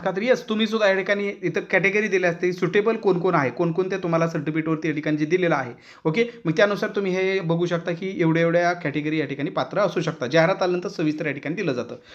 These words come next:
मग आता बघा या ठिकाणी ज्युनियर इंजिनिअरिंगमध्ये भरपूर सारी पदं असतात मित्रांनो. या ठिकाणी जर आपण बघितलं तर सगळी या ठिकाणी ज्युनियर इंजिनिअरिंग, या ठिकाणी ब्रिज आहे, ज्युनियर इंजिनिअरिंग सिव्हिल डिझाईन, ड्रॉइंग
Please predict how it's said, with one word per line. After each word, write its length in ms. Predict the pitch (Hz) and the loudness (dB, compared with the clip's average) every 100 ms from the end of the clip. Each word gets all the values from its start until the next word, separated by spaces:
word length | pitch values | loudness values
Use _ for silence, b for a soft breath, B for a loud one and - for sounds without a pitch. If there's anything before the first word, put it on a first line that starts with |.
| B | B
मग 80 | - | -2
आता 140 | - 262 | 4 4
बघा 220 | 247 196 | 4 2
या 80 | 175 | 2
ठिकाणी 240 | 220 233 | 0 -2
ज्युनियर 360 | 165 208 220 247 | -2 -2 -2 -2
इंजिनिअरिंगमध्ये 580 | 226 190 214 208 202 | -4 -4 -8 -6 -6
भरपूर 520 | 202 170 165 - 247 262 | -2 2 2 0 -2 0
सारी 220 | 196 185 | 2 0
पदं 240 | 190 165 | 2 2
असतात 220 | 147 147 | 2 0
मित्रांनो. 340 | 143 139 131 120 120 B B | -4 -2 -2 -4 -10 B B
या 60 | 175 | 0
ठिकाणी 240 | 196 214 | 2 0
जर 100 | 208 | 0
आपण 200 | 190 202 | 0 -2
बघितलं 360 | 190 190 190 185 | -4 -4 -6 -6
तर 60 | |
सगळी 320 | 180 175 180 | -4 -2 2
या 60 | 180 | 2
ठिकाणी 220 | 147 143 | 2 0
ज्युनियर 300 | 135 160 160 | 0 2 2
इंजिनिअरिंग, 720 | 160 156 143 147 147 151 151 | 0 0 0 0 0 -2 -4
या 80 | - | -6
ठिकाणी 240 | 139 143 143 | -4 -2 -2
ब्रिज 300 | 147 143 143 | 0 0 0
आहे, 200 | 139 143 | 0 -2
ज्युनियर 300 | 143 143 143 | 0 0 0
इंजिनिअरिंग 320 | 139 139 139 | 0 -2 -4
सिव्हिल 280 | 139 143 139 | -2 0 0
डिझाईन, 360 | 135 143 139 135 | -2 -2 -2 -4
ड्रॉइंग 480 | 135 131 131 139 | -2 -2 0 0